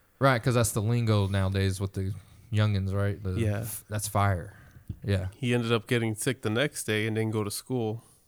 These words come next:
Speaker 2: But for some odd reason, the school caught on fire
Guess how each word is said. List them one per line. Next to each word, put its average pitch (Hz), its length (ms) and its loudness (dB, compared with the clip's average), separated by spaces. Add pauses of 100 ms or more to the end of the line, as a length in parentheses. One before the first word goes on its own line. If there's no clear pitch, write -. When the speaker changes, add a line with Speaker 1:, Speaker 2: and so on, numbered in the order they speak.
(960)
Speaker 2:
But 95 260 -2 (360)
for 101 120 -4
some 104 220 2
odd 104 140 2
reason, 107 480 -2 (420)
the 113 160 -6
school 110 440 -2
caught 110 260 -2
on 104 140 0
fire 117 420 -2